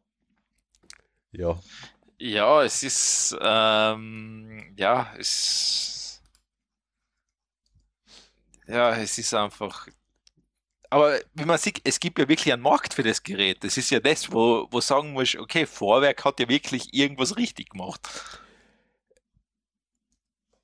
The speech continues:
Speaker 1: Keine Ahnung, ich, ich weiß das Geschäftskonzept nicht, ich verstehe auch nicht, wie sich ein besserer Mixer um tausenddreihundert Euro verkauft.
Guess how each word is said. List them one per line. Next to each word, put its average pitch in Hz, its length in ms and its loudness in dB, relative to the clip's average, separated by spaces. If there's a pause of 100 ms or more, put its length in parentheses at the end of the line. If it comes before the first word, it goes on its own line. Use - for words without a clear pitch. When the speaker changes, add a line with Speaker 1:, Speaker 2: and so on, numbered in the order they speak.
(680)
Speaker 1:
Keine 123 280 4
Ahnung, 123 180 6
ich, 123 280 6
ich 117 160 4
weiß 120 180 6
das 127 160 0
Geschäftskonzept 120 1040 2
nicht, 123 240 0
ich 110 160 -2
verstehe 107 440 4
auch 110 60 4
nicht, 113 160 2
wie 117 140 6
sich 107 180 0
ein 107 80 2
besserer 107 400 4
Mixer 107 320 2
um 95 80 0
tausenddreihundert 101 720 4
Euro 101 240 2
verkauft. - 680 2